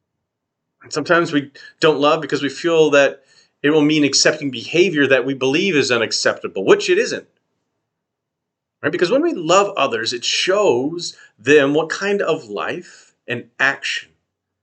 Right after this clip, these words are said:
God envisions for them and for the world. And yet,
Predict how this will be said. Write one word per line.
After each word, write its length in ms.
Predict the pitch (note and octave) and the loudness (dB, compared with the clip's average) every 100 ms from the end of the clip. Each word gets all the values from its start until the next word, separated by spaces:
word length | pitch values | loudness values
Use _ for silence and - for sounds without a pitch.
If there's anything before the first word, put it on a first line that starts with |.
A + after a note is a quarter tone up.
| _ _ _ _ _ | _ _ _ _ _
God 340 | B2 C3+ E3 D3 | -2 2 2 0
envisions 440 | A#2 A2+ A#2+ A2+ | -4 -4 -6 -6
for 140 | B2 | -6
them 200 | A2+ G#2+ | -4 -4
and 120 | G#2+ G2 | -6 -10
for 180 | - | -12
the 80 | G2+ | -12
world. 400 | F#2+ D#3 C#3+ G2+ | -10 -4 -4 -4
And 160 | F#2 F#2+ | -6 -8
yet, 220 | D3 - | -8 -8